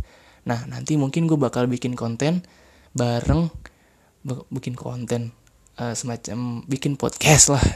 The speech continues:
ya. Po-, konten tuh podcast kan, namanya juga podcast kan ini. Gue mau bikin podcast bareng anak, sama anak-anak Lazio atau petinggi-petinggi Lazio lah,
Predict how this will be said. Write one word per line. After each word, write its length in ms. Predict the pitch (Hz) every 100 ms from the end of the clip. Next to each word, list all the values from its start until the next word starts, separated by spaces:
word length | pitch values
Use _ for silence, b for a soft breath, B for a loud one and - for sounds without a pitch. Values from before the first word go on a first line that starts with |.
| -
ya. 240 | 123 131 -
Po-, 160 | -
konten 320 | - 117 117 139
tuh 80 |
podcast 480 | 143 127 - 120 113 -
kan, 180 | 123 139 _
namanya 320 | - 117 117
juga 80 | 104
podcast 320 | - - 139
kan 80 | 143
ini. 240 | 139 139 160 B B B B B B B B B B -
Gue 80 | 165
mau 80 | 180
bikin 240 | 160 143 135
podcast 560 | 120 - - 131 151
bareng 240 | 127 127 113
anak, 320 | 110 113 -
sama 380 | 131 113 113 113
anak-anak 400 | 110 113 110 107
Lazio 400 | 110 110 113 120
atau 220 | - 123
petinggi-petinggi 880 | 110 - 113 113 - 110 110 110 -
Lazio 400 | 113 110 113 117
lah, 220 | 113 120